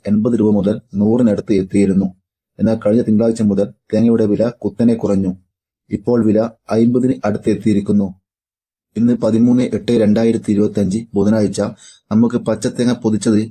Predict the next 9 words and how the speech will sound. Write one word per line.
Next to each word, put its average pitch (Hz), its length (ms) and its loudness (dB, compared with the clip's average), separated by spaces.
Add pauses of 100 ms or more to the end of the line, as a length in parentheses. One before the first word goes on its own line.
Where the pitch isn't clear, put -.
(100)
ഒരു 107 140 0
കിലോയുടെ 113 500 2 (340)
ഏറ്റവും 127 420 -2
പുതിയ 107 340 -2 (140)
വില 107 120 -2
നിലവാരം 110 380 2
നോക്കാം. 101 340 -8 (760)
നമുക്ക് 113 440 0
ആദ്യം 104 380 0